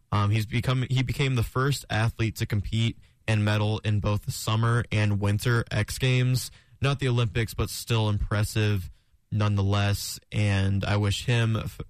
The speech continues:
um, a great future in snowboarding. He has definitely inspired a new generation of snowboarders. And Team U S A as a whole,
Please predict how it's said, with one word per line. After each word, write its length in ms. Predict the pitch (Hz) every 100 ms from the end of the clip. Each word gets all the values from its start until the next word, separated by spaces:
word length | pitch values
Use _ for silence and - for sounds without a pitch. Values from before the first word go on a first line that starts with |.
| -
um, 520 | 98 98 95 95 98 - -
a 80 | 104
great 260 | 123 -
future 540 | - 139 131 135 123 113 - _ -
in 140 | 113
snowboarding. 720 | - 120 113 110 110 107 107
He 80 | 101
has 140 | 104 90
definitely 400 | 104 - 104 104
inspired 640 | 98 - 101 101 101 95 - - -
a 120 | 107
new 220 | 101 101 95
generation 840 | 104 95 98 101 104 107 104 101 - - _ _ _ -
of 280 | 101 98
snowboarders. 960 | 95 - - 110 104 107 107 107 104 -
And 160 | 113 107
Team 200 | 151 156
U 120 | 151
S 160 | 139 -
A 320 | 123 123 117
as 200 | - 107
a 60 | 104
whole, 480 | - 127 127 123